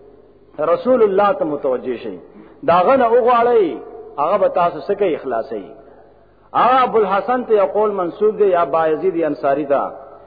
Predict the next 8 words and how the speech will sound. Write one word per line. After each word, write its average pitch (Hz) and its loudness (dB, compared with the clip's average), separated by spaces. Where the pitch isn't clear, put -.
وایي 175 2
کشتۍ 254 0
کې 233 2
ناستو، 240 0
په 185 -4
بیړۍ 180 0
کې 202 -2
ناستو، 196 -2